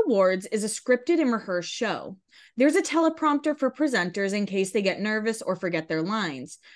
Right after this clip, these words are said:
But there was one certain presenter who wasn't reading what was on the teleprompter.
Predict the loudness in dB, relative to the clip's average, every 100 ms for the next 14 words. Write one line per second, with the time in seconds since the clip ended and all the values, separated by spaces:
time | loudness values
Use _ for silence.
0 | _ 0 0 2 4 6 6 2 -2 -2
1 | -2 -2 -2 0 0 -2 -2 0 0 2
2 | 2 2 -2 0 0 0 0 -2 -2 -4
3 | -4 -4 -4 -2 -2 -2 -6 -6 -12 -12